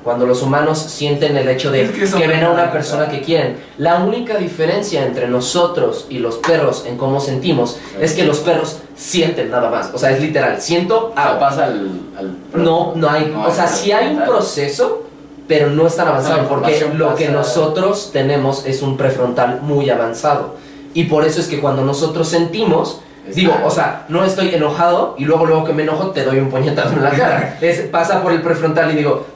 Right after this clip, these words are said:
Speaker 1: "Maybe no le tengo que pegar en la cara".
Speaker 2: Sí, sí.
Speaker 1: Un perro es, "Estoy enojado y te muerdo".
Speaker 2: O sea, es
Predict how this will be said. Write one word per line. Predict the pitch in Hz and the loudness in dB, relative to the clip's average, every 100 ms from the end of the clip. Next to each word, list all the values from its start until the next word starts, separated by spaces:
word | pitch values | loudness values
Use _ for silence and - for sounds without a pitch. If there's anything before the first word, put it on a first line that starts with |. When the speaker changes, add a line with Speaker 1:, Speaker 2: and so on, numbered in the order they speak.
| - | -14
Speaker 1:
"Maybe | 240 254 | -12 -8
no | 247 | -8
le | 254 | -8
tengo | 247 247 | -6 -4
que | 247 | -2
pegar | 233 240 | 0 2
en | 226 | 0
la | 214 | 0
cara". | 233 - | 0 -2
Speaker 2:
Sí, | - 120 | -8 -10
sí. | 107 - | -6 0
Speaker 1:
Un | 202 | 2
perro | - 226 175 | 4 2 2
es, | - | 0
"Estoy | 143 170 165 | -4 0 0
enojado | 202 160 151 135 - | 0 0 2 2 0
y | 247 | -2
te | 277 | -2
muerdo". | 196 - - - - - - 139 | -2 -2 -6 -10 -20 -20 -8 -2
Speaker 2:
O | |
sea, | 131 107 - | 0 2 2
es | - - | -2 -8